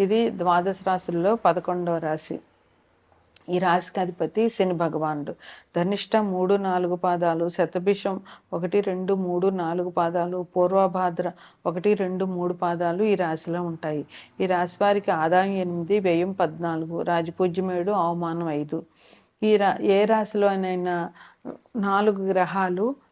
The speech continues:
ఎక్కువ కాలం, అంటే, సం-, ఒక సంవత్సరం, సంవత్సరాన్ని మించి ఉంటాయి ఒకే రాశిలో. అందువల్ల ఆ గ్రహాలు ఇచ్చే ఫలితాలు ఆ రాశి వాళ్ళకి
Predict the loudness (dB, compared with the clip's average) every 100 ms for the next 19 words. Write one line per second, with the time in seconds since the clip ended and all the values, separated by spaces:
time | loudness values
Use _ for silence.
0 | 4 4 6 2 4 2 -2 -2 -6 -6
1 | -2 -2 2 0 0 -6 -12 -4 -4 -2
2 | -2 -2 0 0 0 -2 -2 -2 -4 -6
3 | 0 0 0 -2 -2 2 4 2 2 0
4 | 0 -4 -4 -2 -2 -4 -20 -12 -2 0
5 | 4 4 4 2 4 4 4 2 0 -2
6 | -4 -2 0 0 2 2 2 -2 -6 _
7 | 0 2 4 2 0 -2 0 0 -2 -2
8 | -2